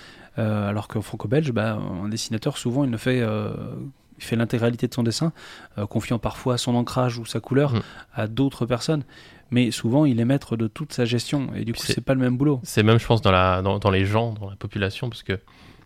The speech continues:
Speaker 2: nous, à l'époque, on pouvait avoir l'habitude, euh, même des adultes, d'acheter, euh, moi, je vais dire un Mickey Journal ou des choses comme ça, euh, tous les mois. C'était quelque chose de très répandu qui l'est moins, j'ai l'impression, aujourd'hui.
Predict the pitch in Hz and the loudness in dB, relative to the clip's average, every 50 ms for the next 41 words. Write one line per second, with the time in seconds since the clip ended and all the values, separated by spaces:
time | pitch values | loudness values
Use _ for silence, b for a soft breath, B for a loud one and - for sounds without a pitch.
0 | _ - - 113 120 120 113 110 107 - - 117 - - 104 95 - 98 98 98 | _ -4 2 4 8 8 8 8 8 6 6 4 4 4 0 0 2 4 6 6
1 | 95 95 95 101 - - 113 104 104 98 98 95 92 92 92 92 92 95 95 95 | 6 6 4 0 0 0 2 4 4 4 6 6 4 4 2 2 0 0 0 0
2 | 95 95 95 95 98 98 101 104 107 98 98 92 - - - 104 98 92 98 104 | 0 0 0 2 2 2 2 0 2 2 0 0 0 -2 -4 -2 -2 -2 -4 -8
3 | 101 - - _ - - - - - - 110 95 98 95 92 95 101 101 - - | -12 -14 -16 _ -20 -20 -20 -20 -12 -8 -6 -4 -2 -2 -2 -2 -2 -2 -2 -2
4 | 104 98 101 92 98 101 101 95 92 95 107 104 - - - - - 95 95 - | 0 0 0 0 2 2 2 0 0 -4 -6 -10 -10 -12 -12 -10 -8 -8 -8 -6
5 | - 110 104 101 95 92 95 95 - - - 98 95 95 101 101 104 104 101 104 | -4 -2 -2 -2 -2 -4 -6 -10 -10 -8 -6 -4 -2 -2 -2 -2 -2 -2 -4 -6
6 | 113 - b b b b b b b b b - - - 101 104 101 - 110 101 | -8 -14 b b b b b b b b b -8 -6 -4 -2 -2 -2 -2 -2 -2
7 | 95 - - - 104 101 - 107 101 101 107 110 - - - 95 92 92 92 92 | -2 -2 0 0 0 2 2 0 0 0 -2 -4 -6 -8 -8 -6 -4 -2 -2 -2
8 | 92 98 101 101 107 104 - - - - - - - 101 98 98 90 92 95 110 | -2 -2 -4 -4 -6 -10 -12 -12 -14 -18 -16 -6 -4 -4 -2 0 -2 -2 -2 -4
9 | 135 185 | -6 -8